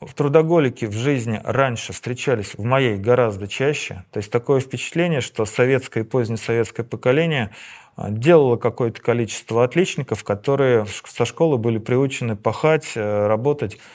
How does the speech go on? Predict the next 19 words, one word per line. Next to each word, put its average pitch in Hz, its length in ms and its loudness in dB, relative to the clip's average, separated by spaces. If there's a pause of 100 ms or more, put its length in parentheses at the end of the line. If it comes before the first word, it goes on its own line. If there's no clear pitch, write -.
(260)
Сейчас, 147 580 2
э, 123 60 -8 (400)
считанное 113 720 -2
число, 156 480 0 (100)
и 123 220 -2
вот, 127 400 -2
э, 110 180 0
с 110 100 -6
удовлетворением 135 600 2
говорю, 120 240 2
что 123 200 -6
они 123 220 -2
есть, 123 320 -4
э, - 80 -12
в 107 460 -6
«Люди 127 260 -2
Про». 101 480 -2
Моё 156 320 4
мнение, 131 480 -2